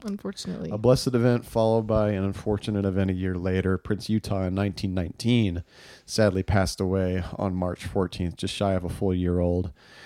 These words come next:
Speaker 2: The newspaper sources reported that the autopsy discovered Prince Utah had died due to cardiovascular health complications. I do not know what the incidence in elephants is of cardiovascular health complications, but,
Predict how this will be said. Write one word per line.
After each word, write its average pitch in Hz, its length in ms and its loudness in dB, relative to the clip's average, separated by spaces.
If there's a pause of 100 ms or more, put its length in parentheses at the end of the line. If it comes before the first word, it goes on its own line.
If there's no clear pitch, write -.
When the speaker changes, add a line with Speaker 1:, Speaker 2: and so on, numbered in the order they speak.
(260)
Speaker 2:
The 107 80 0
newspaper 120 460 6
sources 107 640 0
reported 107 480 0
that 101 120 -6
the 98 120 0
autopsy 98 580 0
discovered 101 680 0
Prince 104 240 -4
Utah 107 260 0
had 95 240 -4
died 95 300 2
due 95 100 2
to 90 80 2
cardiovascular 98 1080 -2
health - 340 -2
complications. 143 920 -2 (460)
I 104 60 -4
do 104 160 -2
not 95 220 0
know 98 240 2
what 95 400 -2
the 98 80 -4
incidence 90 600 -4
in 90 160 -6
elephants 92 800 -6
is 98 480 -2
of 98 360 -6
cardiovascular 98 600 -4
health 101 180 -6
complications, 107 720 -8 (420)
but, 113 300 4